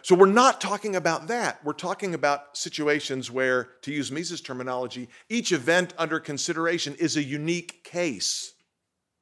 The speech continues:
Right? I can't run the experiment of opening up my sandwich shop,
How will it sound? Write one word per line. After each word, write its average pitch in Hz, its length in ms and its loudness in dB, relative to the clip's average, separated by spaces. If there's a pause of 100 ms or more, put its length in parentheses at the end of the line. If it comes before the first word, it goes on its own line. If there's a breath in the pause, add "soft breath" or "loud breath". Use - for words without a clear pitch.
(1600)
Right? 151 180 2
I 165 60 2
can't 208 260 0
run 180 260 4
the 175 120 4
experiment 147 920 0
of 139 180 2
opening 151 340 0
up 143 100 -6
my 131 140 0
sandwich 156 460 -4
shop, 123 480 -4